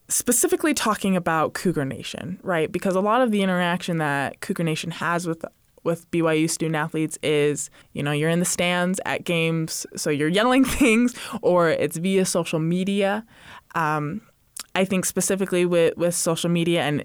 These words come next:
implementing both of those two things that I just talked about, having empathy and checking our biases, I think it's all important that we just be Christ-like in the sense that we are willing to ask questions before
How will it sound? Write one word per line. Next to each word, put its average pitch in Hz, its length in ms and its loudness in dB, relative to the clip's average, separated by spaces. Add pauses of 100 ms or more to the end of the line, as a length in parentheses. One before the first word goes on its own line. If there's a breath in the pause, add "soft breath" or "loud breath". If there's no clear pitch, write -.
implementing 180 540 2
both 170 260 0
of 156 80 0
those 156 180 2
two 156 140 -4
things 151 180 -4
that 147 80 0
I 143 60 0
just 139 180 -4
talked 151 200 -6
about, 135 200 -4
having 175 340 -4
empathy 151 480 -4
and 139 220 -4
checking 151 300 -8
our 135 80 -2
biases, 139 720 -6 (440 loud breath)
I 151 480 -2 (300)
think 185 180 0
it's 180 140 -2
all 175 180 2
important 180 500 0
that 160 240 -2
we 165 680 0 (280)
just 165 400 -4 (360)
be 190 120 -2
Christ-like 240 760 -2
in 180 180 0
the 180 100 0
sense 202 360 -2
that 175 180 -2
we 160 380 0 (240 loud breath)
are 175 160 0
willing 220 340 2
to - 220 -4
ask 190 340 -2
questions 254 640 0
before 160 760 -2